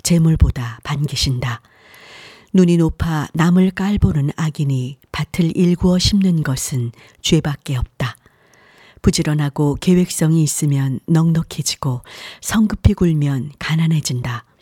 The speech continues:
속임수로 모은 재산은 교수대의 이슬처럼 사라진다. 악한 사람은 바르게 살기 싫어하여 남을 해치려다가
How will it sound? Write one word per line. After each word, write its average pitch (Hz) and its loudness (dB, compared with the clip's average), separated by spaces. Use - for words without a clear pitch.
속임수로 180 0
모은 165 2
재산은 139 -4
교수대의 165 -2
이슬처럼 165 -2
사라진다. 123 -8
악한 190 -2
사람은 180 0
바르게 170 -2
살기 151 -2
싫어하여 131 -2
남을 143 0
해치려다가 151 -4